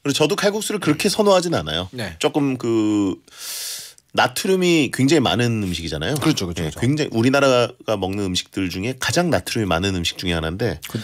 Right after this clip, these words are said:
Speaker 1: 저는
Speaker 2: 나트륨하고
Speaker 1: 그걸,
Speaker 2: 탄수화물.
Speaker 1: 예, 그걸
Speaker 2: 어.
Speaker 1: 모를 때도 그냥 약간 너무
Speaker 2: 짜다.
Speaker 1: 짜고 좀 뭔가 그렇지 않나 이런 생각을 했었고요.
Speaker 2: 특히 칼국수 같은 경우는 식은 칼국수를 한번 먹어, 먹-, 먹어본 분들은
Speaker 1: 예.
Speaker 2: 원래 식으면 더 짜지잖아요.
Speaker 1: 그쵸.
Speaker 2: 그런 느낌이기 때문에 알아요, 그거를.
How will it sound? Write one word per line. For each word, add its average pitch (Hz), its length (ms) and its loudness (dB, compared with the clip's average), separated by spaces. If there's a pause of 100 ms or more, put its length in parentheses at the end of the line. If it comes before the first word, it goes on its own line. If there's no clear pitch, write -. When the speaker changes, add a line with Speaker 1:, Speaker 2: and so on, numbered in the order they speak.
Speaker 1:
저는 117 180 4
Speaker 2:
나트륨하고 175 340 4
Speaker 1:
그걸, 170 240 4
Speaker 2:
탄수화물. 123 520 -4
Speaker 1:
예, 101 200 0
그걸 160 200 4
Speaker 2:
어. - 20 2
Speaker 1:
모를 156 340 2
때도 202 340 2
그냥 185 200 -2
약간 156 380 0
너무 185 500 2 (880)
Speaker 2:
짜다. 175 220 2
Speaker 1:
짜고 208 280 -6
좀 208 180 -8
뭔가 175 280 0
그렇지 165 360 0
않나 156 160 4
이런 131 140 4
생각을 123 260 2
했었고요. 104 480 -6
Speaker 2:
특히 247 220 -2
칼국수 254 380 2
같은 208 180 2
경우는 196 300 4
식은 311 420 2
칼국수를 254 460 2
한번 233 180 2
먹어, 147 180 4 (300)
먹-, 135 220 2
먹어본 202 360 2
분들은 127 520 -4
Speaker 1:
예. 78 180 -6
Speaker 2:
원래 151 160 4
식으면 285 380 2
더 - 100 -6
짜지잖아요. 143 460 0
Speaker 1:
그쵸. - 260 -4
Speaker 2:
그런 214 100 6
느낌이기 151 320 -4
때문에 139 220 -2
알아요, 107 340 -2
그거를. 87 280 -10